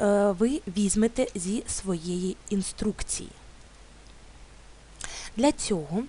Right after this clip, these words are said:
ви можете відкрити в окремій вкладочці саму інструкцію і ще раз зверніть увагу, що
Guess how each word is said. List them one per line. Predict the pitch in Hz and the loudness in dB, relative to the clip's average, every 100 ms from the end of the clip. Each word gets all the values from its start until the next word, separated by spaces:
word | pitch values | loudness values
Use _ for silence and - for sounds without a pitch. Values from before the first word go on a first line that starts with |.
| - - - - - - - - | -6 -16 -16 -18 -20 -20 -20 -4
ви | 220 262 | 4 6
можете | 247 220 214 | 6 4 2
відкрити | 208 - 202 - | 0 2 0 0
в | 175 | -2
окремій | 180 185 165 156 | -2 -2 -2 -4
вкладочці | - 160 147 143 - - | -4 -4 -4 -6 -6 -4
саму | - 165 156 - | -2 0 -2 -2
інструкцію | 202 - 339 - - 311 | -2 0 -2 -2 -4 -2
і | 226 | -2
ще | - 302 | 0 0
раз | 262 | 0
зверніть | 175 180 208 196 214 | -2 -2 -2 -2 -4
увагу, | 165 147 - - - - - | -4 -6 -6 -16 -18 -16 -16
що | - - 196 | -10 -2 -2